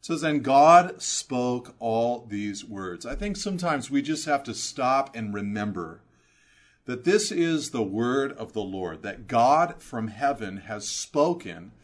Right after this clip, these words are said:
into the world and culture and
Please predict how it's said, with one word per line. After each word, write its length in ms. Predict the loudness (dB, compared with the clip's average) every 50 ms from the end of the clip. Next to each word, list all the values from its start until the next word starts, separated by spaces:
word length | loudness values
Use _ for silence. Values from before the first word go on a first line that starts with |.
| _ _ _ _ _ _ _ _ -4
into 560 | -4 -2 -2 -2 -4 -2 0 0 0 0 -2
the 580 | -2 -2 0 0 0 0 -2 -4 -6 -8 -10 -16 _ _ _ _ _ _ _ -20 -18 -10 -4
world 640 | -2 0 4 6 6 8 6 6 4 0 -4 -10 -14 -10
and 480 | -8 -6 -4 -4 -4 -6 -8 -10 -14 -16
culture 880 | -16 -6 -4 -2 -2 -2 -2 -4 -4 0 0 2 2 2 0 -2 -6 -8
and 540 | -6 -6 -4 -4 -6 -6 -8 -10 -12 -14